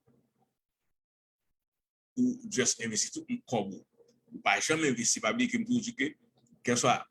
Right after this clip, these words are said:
amount l'argent gagné, toujours investir at least ten pour cent là-dedans. Pas jamais mettre tout comme en seul coup. At least, quel soit amount vous gagnez, mettez dix pour cent là-dedans. Par exemple, si vous gagnez dix mille dollars,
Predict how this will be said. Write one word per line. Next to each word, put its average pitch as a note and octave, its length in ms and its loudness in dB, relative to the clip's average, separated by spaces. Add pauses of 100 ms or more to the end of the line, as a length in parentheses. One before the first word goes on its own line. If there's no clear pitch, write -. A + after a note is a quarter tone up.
amount A2 500 4
l'argent G#2+ 300 0
gagné, G2 420 -6 (140)
toujours A2 400 -4
investir G#2+ 580 -2 (160)
at G2 260 -4
least G#2 380 -4 (840)
ten A2 280 2
pour - 140 -10
cent F2+ 220 0
là-dedans. D#2+ 340 -8 (760)
Pas - 100 -18
jamais G#2+ 220 2
mettre G#2 240 0
tout - 240 -12
comme - 160 -8 (560)
en - 40 -20
seul - 200 -6
coup. - 220 -20 (420)
At - 80 -8
least, - 340 -6 (160)
quel G2+ 120 -6
soit G2+ 160 4
amount G#2+ 320 4
vous G2+ 120 0
gagnez, G2+ 320 0 (340)
mettez F#2+ 180 -4
dix A2+ 240 0
pour - 160 -10
cent - 140 -4
là-dedans. - 240 -10 (760)
Par G#2+ 100 2
exemple, A#2 280 6 (1080)
si - 120 -2
vous G#2+ 60 -6
gagnez A2 220 6
dix G#2+ 120 4
mille A#2 120 8
dollars, A#2+ 360 2